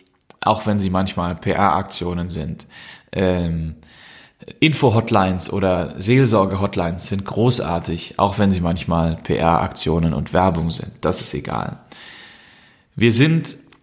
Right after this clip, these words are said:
auf eine andere Art und Weise gerade füreinander da, wenn wir uns darauf einlassen. Überleg du dir doch mal, welche Menschen vielleicht gerade einsam sind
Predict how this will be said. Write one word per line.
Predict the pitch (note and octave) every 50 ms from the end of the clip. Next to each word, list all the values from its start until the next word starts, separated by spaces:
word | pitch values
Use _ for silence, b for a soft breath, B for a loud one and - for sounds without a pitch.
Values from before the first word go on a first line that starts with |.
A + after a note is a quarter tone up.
| _ _ _
auf | - B2 A#2+ A#2+
eine | - A#2 B2 - -
andere | G2 B2 C#3 C#3 C3 B2
Art | - G#2 A2 A2
und | G#2 F#2
Weise | F#2+ F2+ F2+ F2+ F2+ F#2+
gerade | - - C#2 E2+ F2 E2+
füreinander | - - F#2 D#2 C#2+ F2 E2+ D#2+ D2+ D2+ C#2 A#1
da, | - - - C#2 D2 E2+ A2 A#2+ C3+ - - - - _ _ -
wenn | - - G#2 A2+ A#2+ A2
wir | A2 F#2+
uns | C2 F2 - -
darauf | - - D2+ - - - -
einlassen. | - A#1+ C2+ - - - - - - - - - _ _ _ _ _ _ _ _ _ _ _ _ _ _ _ _ _ _ _ _ _ _ _ _ _ _ _ _ _ _ _ _ b b b b b b b b b b b b b b b b b b b b b _ _ _ _ _ _ _ -
Überleg | C#3 B2 B2+ B2 C3 C#3+ C3+ -
du | - C#3 D#3
dir | D#3 F3 -
doch | C3+ C3 A#2 A2+
mal, | G#2+ G2+ F#2+ F#2+ G2+ G#2+ A2+ A#2 B2 - - - - - - _ _ _ _ _ _ _ -
welche | - A2 A2 G#2 A2+ A2+ - A2+
Menschen | G2+ G2 G2 G#2+ G#2 - - G2+ G2+ G#2 G#2+ F#2 - -
vielleicht | - - E2 D2 C#2+ G2 - - -
gerade | - C#2 E2 F2 - -
einsam | - G2 G#2+ A#2 G#2 G2+ E2+ E2+ E2+
sind | E2+ - G2+ G2 G2+ - -